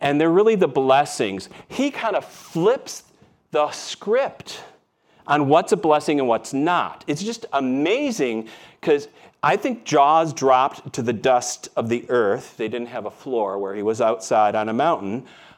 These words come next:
Like, "Are you kidding me?" when he said these things. But this is how he starts out his Sermon on the Mount. "And he opened his mouth and taught them, saying, 'Blessed are the poor in spirit, for theirs is the kingdom of heaven. Blessed are those who mourn, for they shall be comforted.'" Right now you mourn, you grieve.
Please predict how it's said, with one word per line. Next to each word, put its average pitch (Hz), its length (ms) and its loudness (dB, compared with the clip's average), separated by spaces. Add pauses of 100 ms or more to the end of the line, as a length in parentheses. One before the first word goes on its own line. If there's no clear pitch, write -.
(140)
Like, 110 220 -2 (240)
"Are 104 80 -4
you 98 180 -10
kidding 117 320 -10
me?" 185 300 -14 (560)
when 127 100 -6
he 127 140 -6
said 165 340 -6
these 104 240 -12
things. - 520 -20 (180)
But 156 160 0
this 262 160 -2
is 254 100 -4
how 208 240 2
he 208 160 0
starts 190 540 0
out 180 300 0
his 190 280 0
Sermon 156 480 0
on 135 240 -2
the 139 60 -2
Mount. 151 400 0 (180)
"And 135 80 -2
he - 140 -2
opened 214 360 2
his 190 220 -2
mouth 156 300 2
and 143 120 -4
taught 165 360 0
them, 131 160 -2
saying, 120 440 -2 (280)
'Blessed 151 360 2
are 165 140 4
the 160 120 0
poor 151 340 2
in 135 100 -2
spirit, - 720 -4 (460)
for 131 120 -2
theirs 127 280 0
is 117 100 -6
the 120 80 -4
kingdom 110 340 -6
of 107 120 -8
heaven. 104 240 -6
Blessed 120 300 -2
are 151 120 -2
those 123 280 -2
who 151 80 -4
mourn, 170 520 2
for 120 140 -6
they 117 100 0
shall 131 160 -6
be 135 100 -4
comforted.'" 131 600 -2
Right 131 200 0
now 156 200 0
you 196 160 2
mourn, 190 320 2
you 117 120 -4
grieve. 127 600 -2